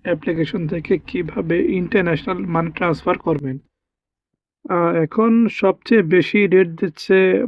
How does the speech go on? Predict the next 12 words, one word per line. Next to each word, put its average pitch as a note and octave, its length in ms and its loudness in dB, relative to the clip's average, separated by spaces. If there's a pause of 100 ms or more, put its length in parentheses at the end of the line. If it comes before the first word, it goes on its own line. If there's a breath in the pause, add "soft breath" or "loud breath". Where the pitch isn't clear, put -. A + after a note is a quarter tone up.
(160)
বার F3 240 0
অ্যাপ্লিকেশন E3 640 0
থেকে E3 300 2
বাংলাদেশে, E3 640 -2
বাংলাদেশ, E3+ 500 0
ইন্ডিয়া, E3 280 2
যে F3+ 180 4
দেশে F3+ 220 -4
টাকা F#3 260 0
পাঠান E3 300 -4
না F#3+ 100 -8
কেন E3 180 -6